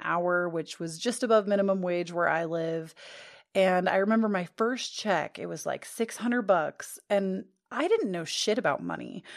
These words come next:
My parents did not set me aside and teach me how to balance a checkbook. In school, they didn't teach us this. Like, I didn't know shit about money.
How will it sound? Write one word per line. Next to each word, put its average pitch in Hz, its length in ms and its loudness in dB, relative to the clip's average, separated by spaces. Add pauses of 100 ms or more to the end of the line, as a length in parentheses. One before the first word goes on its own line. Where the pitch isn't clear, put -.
(220)
My 262 100 4
parents 302 400 4
did 202 160 -2
not 202 320 2
set 214 240 4
me 208 140 2
aside 180 400 2
and 175 160 -2
teach 190 260 -8
me 185 80 -2
how 160 140 -2
to 160 60 -2
balance 156 360 0
a 156 80 -6
checkbook. 240 680 0
In 165 200 -4
school, 277 380 0
they 269 140 4
didn't 247 240 4
teach 233 280 -2
us 214 200 0
this. 196 400 6
Like, 160 260 -2 (380)
I 262 120 -2
didn't 269 240 2
know 160 160 -2
shit - 480 0
about 160 280 -2
money. 160 400 -6